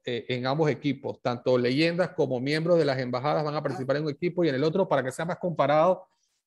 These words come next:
Speaker 1: eh, y obviamente queremos, queremos que eso, eh, eh, al final, como en todos lados, en todos los clubes de fútbol tienen jugadores que tienen que aprender el idioma cuando llegan. Se, aquí se habla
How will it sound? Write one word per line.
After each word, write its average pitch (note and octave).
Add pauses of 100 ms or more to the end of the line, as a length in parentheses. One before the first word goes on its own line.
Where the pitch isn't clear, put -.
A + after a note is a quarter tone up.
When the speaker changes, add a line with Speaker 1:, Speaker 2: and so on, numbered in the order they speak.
Speaker 1:
eh, A#2+
y C3
obviamente C#3+
queremos, C#3+ (420)
queremos C3
que C3+
eso, A2+
eh, A#2+
eh, -
al D3
final, F3+
como E3+
en D#3+
todos G3+
lados, C#3+
en B2+
todos F#3
los E3+
clubes F#3
de D#3
fútbol E3+
tienen E3
jugadores C3+
que B2+
tienen C3
que C3+ (640)
aprender B2+
el C#3+
idioma C3
cuando A#2+
llegan. D#3
Se, B2+
aquí C3+
se D3+
habla D3+